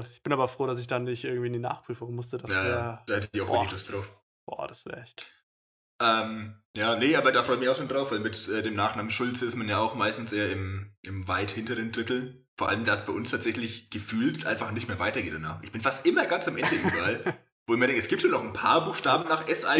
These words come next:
Speaker 1: Gibt's nach
Speaker 2: sollte
Speaker 1: S
Speaker 2: man
Speaker 1: echt noch
Speaker 2: denken.
Speaker 1: Buchstaben? Warte
Speaker 2: Ja, so
Speaker 1: mal.
Speaker 2: zwei, drei,
Speaker 1: A, B, C,
Speaker 2: glaub
Speaker 1: D,
Speaker 2: ich.
Speaker 1: E, F, G, H, I, J, K, L, M, N, O, P, Q, R,
Speaker 2: <laughs> Ey, das,
Speaker 1: S, T,
Speaker 2: das
Speaker 1: U,
Speaker 2: war
Speaker 1: V, ja, doch.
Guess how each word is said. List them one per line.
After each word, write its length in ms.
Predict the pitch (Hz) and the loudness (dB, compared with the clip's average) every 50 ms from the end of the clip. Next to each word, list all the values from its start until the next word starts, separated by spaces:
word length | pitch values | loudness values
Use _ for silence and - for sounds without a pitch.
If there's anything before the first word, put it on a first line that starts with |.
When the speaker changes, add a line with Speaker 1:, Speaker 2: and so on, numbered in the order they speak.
| 165 | 6
Speaker 1:
Gibt's 100 | - - | 6 4
nach 60 | 208 170 | 4 4
Speaker 2:
sollte 120 | 151 151 170 | 6 4 4
Speaker 1:
S 40 | 160 | 4
Speaker 2:
man 80 | 160 160 | 4 2
Speaker 1:
echt 140 | 156 151 151 | 2 2 0
noch 60 | 139 | -2
Speaker 2:
denken. 60 | 123 120 147 | -2 -4 -6
Speaker 1:
Buchstaben? 420 | - - - 127 123 120 127 139 127 | -8 -6 -4 -4 -2 -2 -4 -6 -6
Warte 140 | 120 117 | -2 0
Speaker 2:
Ja, 80 | - - | 0 0
so 100 | - 110 | 0 0
Speaker 1:
mal. 60 | 98 | -2
Speaker 2:
zwei, 220 | - - 98 101 104 | -2 2 2 2 2
drei, 320 | 101 98 101 127 156 160 - | 4 2 2 2 2 0 2
Speaker 1:
A, 120 | - 131 131 | 2 2 2
B, 180 | - 131 123 | 0 -2 -6
C, 80 | - - | -4 -2
Speaker 2:
glaub 140 | 117 110 113 | 0 2 2
Speaker 1:
D, 60 | 135 | 2
Speaker 2:
ich. 80 | 156 143 | 0 0
Speaker 1:
E, 40 | 127 | -2
F, 220 | 123 117 - _ | -6 -8 -10 _
G, 180 | - 127 127 123 | -8 -6 -6 -4
H, 160 | 127 123 123 | -2 -2 0
I, 40 | 123 | 0
J, 180 | 120 120 120 - | 0 0 -2 -2
K, 160 | - 175 123 123 | -4 -2 -2 -2
L, 100 | 123 123 | -2 -4
M, 80 | 123 123 | -4 -4
N, 80 | 120 | -4
O, 60 | 123 | -6
P, 200 | 120 - - 123 | -6 -6 -8 -8
Q, 240 | 120 - - 127 127 | -8 -8 -8 -8 -2
R, 80 | - - | 2 4
Speaker 2:
<laughs> 20 | |
Ey, 120 | 131 151 151 | 6 6 6
das, 120 | 156 156 | 4 2
Speaker 1:
S, 100 | - - - - - - | 0 -2 -8 -6 0 4
T, 40 | |
Speaker 2:
das 160 | 139 156 165 175 | 6 8 8 8
Speaker 1:
U, 40 | |
Speaker 2:
war 400 | 175 - - 247 196 170 156 - | 8 8 10 8 8 8 6 0
Speaker 1:
V, 260 | - 147 135 139 139 - 139 | 0 2 2 2 0 -2 -2
ja, 240 | 139 127 131 147 160 | 0 2 2 2 2
doch. 300 | 156 147 139 - - | 0 -4 -8 -8 -10